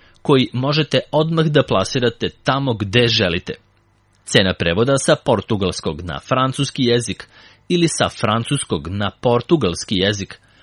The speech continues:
po jednoj strani je dve hiljade i četiristo dinara. Cena prevoda sa portugalskog na francuski jezik ili sa francuskog na portugalski jezik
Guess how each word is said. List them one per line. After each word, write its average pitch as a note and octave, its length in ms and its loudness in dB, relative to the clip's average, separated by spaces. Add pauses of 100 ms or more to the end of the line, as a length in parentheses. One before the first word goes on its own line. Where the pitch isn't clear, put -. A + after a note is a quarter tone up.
(160)
po G2+ 120 2
jednoj D3+ 340 0
strani D3 420 -2
je F#2 120 0
dve A#2+ 280 -2
hiljade D3 360 0 (100)
i A#2+ 120 0
četiristo A#2+ 680 -2 (260)
dinara. D#2 300 -8 (600)
Cena F2+ 260 0
prevoda F2 440 -2
sa - 280 0
portugalskog G#2 760 0
na C#2+ 140 -12
francuski C3 560 -2
jezik B2+ 400 0 (440)
ili F3 200 2
sa D3+ 180 2
francuskog G#2+ 800 -4
na A#2 240 0 (120)
portugalski C3 760 -2
jezik F2+ 420 -2